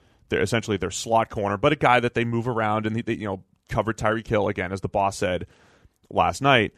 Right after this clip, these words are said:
So Stephon Gilmore, Jason McCourty, Jonathan Jones, and J C Jackson in that ba-, I mean, that is, we talk about build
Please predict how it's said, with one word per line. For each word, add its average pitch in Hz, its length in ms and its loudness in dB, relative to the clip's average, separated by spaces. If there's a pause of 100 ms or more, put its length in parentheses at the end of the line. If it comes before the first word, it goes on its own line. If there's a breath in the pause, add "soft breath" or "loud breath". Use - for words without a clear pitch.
(160 soft breath)
So - 140 -4
Stephon 135 460 2
Gilmore, 98 440 2
Jason 120 520 0
McCourty, 95 400 -6
Jonathan 113 460 -2
Jones, 101 300 -4
and 92 100 -12
J 104 200 0
C 107 200 -6
Jackson 95 440 -2
in 92 120 -8
that 87 200 -8
ba-, 98 140 -2
I - 40 -4
mean, 107 160 -2
that 123 200 6
is, 117 280 2
we 123 140 -10
talk 120 260 2
about 110 300 2 (120)
build 113 400 2